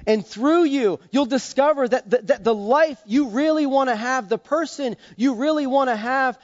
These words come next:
is only ever brought forth by, by surrender. And what you'll realize is that really what it only ever takes is one more surrender. Surrendering to Jesus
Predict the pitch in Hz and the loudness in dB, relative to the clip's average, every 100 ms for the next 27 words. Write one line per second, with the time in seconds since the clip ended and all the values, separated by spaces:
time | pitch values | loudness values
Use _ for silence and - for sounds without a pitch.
0 | - 233 196 - 302 330 285 247 262 294 | -4 -4 -2 0 0 0 -2 -2 0 0
1 | 240 185 233 285 247 - - 294 262 - | 0 -2 2 2 0 -4 -2 0 0 -2
2 | _ _ - 226 226 214 202 226 - 226 | _ _ 0 2 2 0 0 0 -2 -6
3 | 190 240 339 302 196 175 226 311 262 220 | 2 2 2 0 0 2 2 2 2 -2
4 | 262 370 392 285 233 208 247 269 269 208 | 0 0 2 2 0 -2 -2 0 0 0
5 | 381 392 269 285 262 - 311 359 330 240 | 0 0 2 2 0 0 0 2 0 0
6 | 269 226 196 269 294 214 - - - _ | 0 -2 -2 -2 -2 -6 -20 -20 -20 _
7 | _ _ 202 156 165 240 240 233 233 226 | _ _ -8 -8 -2 0 0 -2 -6 -12
8 | - _ - 202 233 220 202 185 _ _ | -18 _ -6 0 0 0 -4 -6 _ _
9 | - 208 180 233 247 202 156 107 _ _ | -6 -4 0 0 0 0 -2 -4 _ _
10 | _ - - 226 220 226 202 185 170 _ | _ -16 -4 0 0 0 0 -2 -4 _
11 | 196 156 208 240 214 160 135 - | -12 -10 -8 -6 -4 -6 -6 -8